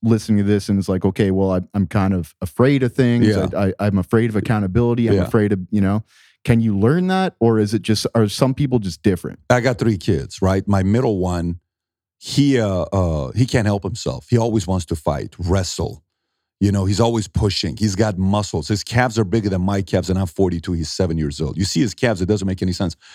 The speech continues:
Speaker 2: Two weeks ago, I took him to meet Bo Jackson. We ran it at the Dallas Cowboys Stadium, and I had him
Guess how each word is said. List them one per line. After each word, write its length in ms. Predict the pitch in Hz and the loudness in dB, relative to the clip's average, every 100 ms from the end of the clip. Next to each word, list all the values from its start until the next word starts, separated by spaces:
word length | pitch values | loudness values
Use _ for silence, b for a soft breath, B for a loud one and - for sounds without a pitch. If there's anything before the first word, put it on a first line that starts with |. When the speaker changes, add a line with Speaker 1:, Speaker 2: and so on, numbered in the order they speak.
| B B | B B
Speaker 2:
Two 80 | 151 | 2
weeks 240 | 151 143 - | 2 0 0
ago, 100 | 110 | -2
I 60 | |
took 160 | 98 110 | 0 -2
him 100 | 104 | -2
to 80 | 104 | 0
meet 180 | 104 | 0
Bo 140 | 87 104 | 2 0
Jackson. 400 | 90 101 - 90 | 2 -2 -2 -2
We 80 | 87 | 0
ran 220 | 104 104 | 0 0
it 80 | 101 | 0
at 140 | 95 | -2
the 60 | 90 | -2
Dallas 300 | 95 92 - | -2 -2 -2
Cowboys 360 | 101 92 90 | -2 0 -4
Stadium, 320 | - 90 90 | -2 -2 0
and 100 | 90 | -2
I 20 | 92 | 0
had 140 | 104 | 0
him 260 | 98 110 | 2 0